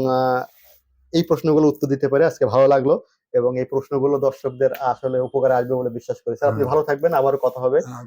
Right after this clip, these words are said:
Speaker 2: খুব
Speaker 1: আহ, অন্য কোনো দিন, অন্য কোনো বিষয়
Speaker 2: না,
Speaker 1: নিয়ে।
Speaker 2: না, খুব ভালো লাগলো, আপনিও ভালো থাকবেন। আমরা যাতে অনুষ্ঠানটা চালিয়ে যেতে পারি রেগুলার,
Speaker 1: হুম।
Speaker 2: সেজন্য আমাদের
Speaker 1: আমরা
Speaker 2: অব্যাহত
Speaker 1: at least
Speaker 2: প্রচেষ্টা
Speaker 1: সপ্তাহে দু
Speaker 2: থাকবে।
Speaker 1: তিনটা দিন অন্তত দর্শকদের,
Speaker 2: করবোই।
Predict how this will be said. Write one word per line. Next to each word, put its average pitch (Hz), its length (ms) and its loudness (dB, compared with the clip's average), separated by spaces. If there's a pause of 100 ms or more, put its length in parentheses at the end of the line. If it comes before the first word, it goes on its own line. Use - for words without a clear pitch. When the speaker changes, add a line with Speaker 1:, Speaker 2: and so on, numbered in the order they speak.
Speaker 2:
খুব 143 120 0
Speaker 1:
আহ, 131 60 4
অন্য 131 180 0
কোনো 123 180 -4
দিন, 131 160 -2
অন্য 123 160 -4
কোনো 117 180 -8
বিষয় 113 240 -6
Speaker 2:
না, 110 60 -2
Speaker 1:
নিয়ে। 147 140 0
Speaker 2:
না, 120 40 -2
খুব 151 220 -4
ভালো 135 200 2
লাগলো, 135 260 2
আপনিও 131 340 0
ভালো 123 200 0
থাকবেন। 131 400 -8 (460)
আমরা 135 240 -4
যাতে 127 140 -4
অনুষ্ঠানটা 127 540 -2
চালিয়ে 131 320 2
যেতে 131 200 0
পারি 127 200 2
রেগুলার, 127 460 4
Speaker 1:
হুম। 104 680 -10
Speaker 2:
সেজন্য 131 380 0
আমাদের 127 320 0
Speaker 1:
আমরা 120 80 2
Speaker 2:
অব্যাহত 131 200 0
Speaker 1:
at 175 60 6
least 160 140 2
Speaker 2:
প্রচেষ্টা 196 260 2
Speaker 1:
সপ্তাহে 165 220 2
দু 165 60 0
Speaker 2:
থাকবে। 170 160 0
Speaker 1:
তিনটা 170 180 2
দিন 175 180 0
অন্তত 165 280 -4
দর্শকদের, 156 540 2
Speaker 2:
করবোই। 107 200 -2